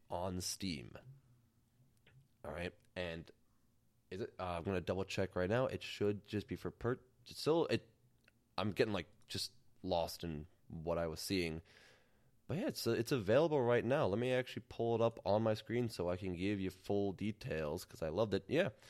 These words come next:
Actually, currently, on the time this episode goes up, it's on sale, thirty percent off, for seven dollars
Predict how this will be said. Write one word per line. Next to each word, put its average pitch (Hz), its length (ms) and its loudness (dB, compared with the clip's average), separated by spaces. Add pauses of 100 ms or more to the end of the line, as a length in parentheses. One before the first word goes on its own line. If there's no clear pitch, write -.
(280)
Actually, - 260 6
currently, 160 420 8
on 120 100 8
the 117 60 4
time 131 200 6
this 123 120 2
episode 120 280 2
goes 98 180 4
up, 147 200 4
it's 104 160 -2
on 127 200 6
sale, 131 300 4
thirty 113 180 2
percent - 280 2
off, 131 240 2 (160)
for 101 480 6
seven 131 320 4
dollars 110 600 6